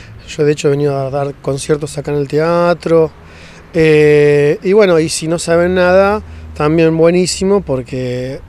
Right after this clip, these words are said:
arrancaríamos con una nueva técnica y sin ningún vicio, por así decirlo. A veces est-, hay gente que estudia de forma autodidacta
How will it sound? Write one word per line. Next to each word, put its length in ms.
arrancaríamos 680
con 140
una 180
nueva 280
técnica 760
y 480
sin 240
ningún 320
vicio, 480
por 120
así 240
decirlo. 560
A 80
veces 360
est-, 240
hay 120
gente 300
que 60
estudia 320
de 80
forma 280
autodidacta 760